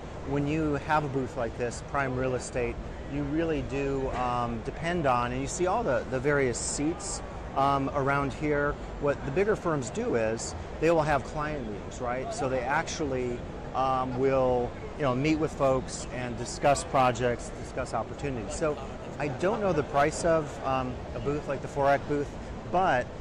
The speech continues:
I will tell you that it isn't cheap, and so as a result, you know, you're, you're very reliant on, uh, connecting with clients and, uh, you know, hopefully getting some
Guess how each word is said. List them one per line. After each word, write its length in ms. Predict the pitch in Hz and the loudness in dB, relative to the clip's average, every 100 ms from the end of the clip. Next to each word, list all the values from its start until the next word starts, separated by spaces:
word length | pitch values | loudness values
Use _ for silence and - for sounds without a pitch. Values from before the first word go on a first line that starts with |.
| - | -4
I 80 | - | 0
will 140 | 147 131 | 0 0
tell 280 | - 165 | 2 4
you 260 | 175 156 135 | 6 6 4
that 360 | 120 127 123 120 - - - - - | 4 4 4 2 -4 -8 -8 -8 2
it 240 | 160 160 - - - - - | 4 6 4 -6 -8 -8 -2
isn't 260 | 175 160 147 | 2 2 2
cheap, 320 | - 135 135 - | 0 2 0 0
and 140 | 151 | 0
so 120 | 143 156 | 4 6
as 200 | 147 131 | 6 6
a 40 | |
result, 640 | 131 123 214 196 135 - - - - | 0 4 6 6 4 0 -6 -8 -2
you 60 | 156 | 2
know, 120 | 143 | 4
you're, 200 | 143 135 | 4 2
you're 160 | 143 139 | 2 2
very 380 | 135 156 160 | 4 4 4
reliant 640 | 143 131 123 139 147 127 127 - | 4 2 2 0 0 -2 -4 -2
on, 480 | 131 123 120 120 120 - - - | 0 0 0 -2 -6 -8 -6 0
uh, 200 | 120 117 - | 2 0 0
connecting 420 | 147 147 147 135 | -2 -2 -2 -2
with 140 | 123 | -4
clients 580 | - 135 127 127 120 - 120 | -2 -2 0 -2 -4 -6 -4
and, 440 | 123 120 120 110 | -2 0 -2 2
uh, 280 | 123 117 113 - - - | 4 6 4 0 -8 -6
you 80 | 151 | -2
know, 200 | 131 117 | 0 0
hopefully 480 | 117 151 - 139 131 | 2 0 0 2 2
getting 340 | 117 139 135 | 2 2 2
some 440 | 120 127 120 113 | -2 -2 -2 -2